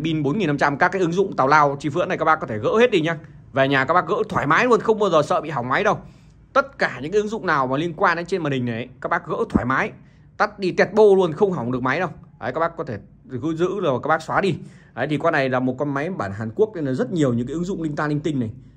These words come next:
Đấy, các bác có thể chạm vào đây như này nhá, các bác gỡ hết đi. Con này màn hình của nó là màn hình amoled nên màu sắc các bác nhìn nó đẹp chưa? Màu sắc rất sáng và đẹp luôn. Đấy, pin của nó là pin bốn nghìn năm trăm,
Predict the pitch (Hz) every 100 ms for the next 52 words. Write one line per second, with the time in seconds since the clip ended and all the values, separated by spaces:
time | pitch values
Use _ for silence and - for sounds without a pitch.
0 | _ - 110 123 - - 131 143 147 127
1 | - - 151 - 120 123 117 113 127 127
2 | 139 143 160 202 196 139 - - - -
3 | _ _ _ - - _ _ _ _ _
4 | 196 202 165 151 156 147 131 143 175 151
5 | 143 147 156 175 196 175 135 151 180 180
6 | 160 120 143 135 - 131 - - 107 110
7 | 160 156 208 - - 175 185 208 151 120
8 | 147 127 - - - - 107 - - _
9 | _ - _ _ 175 175 160 127 107 143
10 | 139 143 143 127 190 143 139 151 143